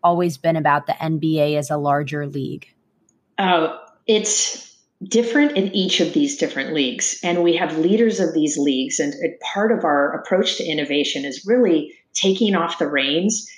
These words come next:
Speaker 2: and empowering the leaders, who are all, uh, incredible people of these different leagues and the teams themselves. But yes, the W N B A had its own, we call it Wubble in
Speaker 1: Mm-hmm.
Speaker 2: Bradenton, Florida,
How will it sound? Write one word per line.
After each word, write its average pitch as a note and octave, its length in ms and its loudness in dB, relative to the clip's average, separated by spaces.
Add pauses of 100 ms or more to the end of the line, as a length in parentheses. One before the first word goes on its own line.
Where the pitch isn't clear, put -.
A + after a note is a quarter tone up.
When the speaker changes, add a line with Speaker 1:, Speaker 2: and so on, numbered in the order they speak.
(180)
Speaker 2:
and E3 100 2
empowering D3+ 920 0
the D3 80 -2
leaders, D3 720 0
who E3+ 80 2
are E3+ 160 0
all, F3+ 360 2
uh, C#3+ 100 -2 (120)
incredible G3 760 0
people C3+ 420 0
of D#3+ 120 -2
these D3+ 200 2
different D3+ 320 -4
leagues C#3 320 0
and D3+ 120 -2
the D#3 60 0
teams E3 420 0
themselves. C3+ 600 -2 (460)
But E3+ 360 0
yes, F3 300 0
the D#3 140 0
W F#3 400 4
N D3 160 0
B C#3+ 120 0
A C#3+ 320 2 (120)
had D#3 180 0
its D3+ 240 -2
own, E3 260 2
we D#3 120 2
call D3 200 0
it D3 200 0
Wubble D#3 400 0 (560)
in E3 100 0
Speaker 1:
Mm-hmm. G3 100 2
Speaker 2:
Bradenton, F#3 460 2
Florida, C#3+ 560 -2